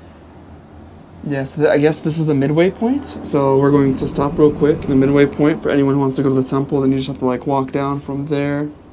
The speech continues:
to all the way there. Yeah, we're probably not gonna do that. I could show you how it is real quick.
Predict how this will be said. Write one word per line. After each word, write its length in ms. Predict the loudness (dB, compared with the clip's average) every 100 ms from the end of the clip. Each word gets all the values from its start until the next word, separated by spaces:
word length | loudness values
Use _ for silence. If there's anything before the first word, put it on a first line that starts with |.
| -18
to 200 | -8 -4
all 140 | -2 0
the 80 | 0
way 100 | 0
there. 280 | -2 -6 -10 -20 -20 -20 -20 -20 -20 -18 -6
Yeah, 160 | -4
we're 60 | -4
probably 220 | -4 -4
not 120 | -4
gonna 140 | -6 -6
do 160 | -6
that. 200 | -6 -10 -14 -20 -20 -20 -20 -20 -20 -20 -20 -8 -2
I 120 | 0
could 100 | 0
show 120 | 0
you 100 | 0
how 80 | 0
it 80 | -2
is 160 | -4
real 140 | -4 -8
quick. 240 | -6 -8